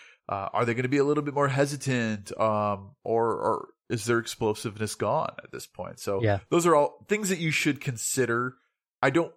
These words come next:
Speaker 1: think it should scare you. I, like, I, I don't think it should scare you away from drafting that person, period, but it's just something to know. If I'm drafting someone that has a high injury potential,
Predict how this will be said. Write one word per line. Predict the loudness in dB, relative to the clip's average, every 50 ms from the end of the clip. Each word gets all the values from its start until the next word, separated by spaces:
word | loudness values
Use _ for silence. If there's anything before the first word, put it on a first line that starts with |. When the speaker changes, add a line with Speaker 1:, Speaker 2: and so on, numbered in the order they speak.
| _
Speaker 1:
think | -2 -2 -2 -4
it | -6 -6 -4
should | -2 -2 -2 -2 -4
scare | -4 -4 0 2 2 4 4
you. | 2 0 0 0
I, | 0 2
like, | 2 2 2 2
I, | 2 2 4 4
I | 4
don't | 4 2 0 0
think | -2 -2 -2 -2 -2
it | -4 -2
should | -2 -2 -2
scare | -2 0 2 2 2 2
you | 2 2 2
away | 2 2 2
from | 0 -4 -4
drafting | 0 2 4 4 2 0 -2 -4
that | -4 -4 -2
person, | -4 -6 -6 -8 -10
period, | -8 -6 -4 -2 0 2 2 2 0 0 -4 -10 -20 -20 _ _ _
but | 2 2 2
it's | 0 -2 -2
just | 0 0 0 2 2
something | 0 0 0 -2 -6 -6
to | -4 -2
know. | 0 0 0
If | 0 2 0
I'm | 0 2 2
drafting | 2 2 2 0 -4 -8
someone | -8 -6 -4 -2 -2
that | 0 0
has | 0 0 -2
a | -2 -2
high | -2 0 0 0
injury | 0 -2 -6 -8 -6 -6 -6 -6
potential, | -6 -6 -6 -6 -6 -4 -4 -4 -4 -4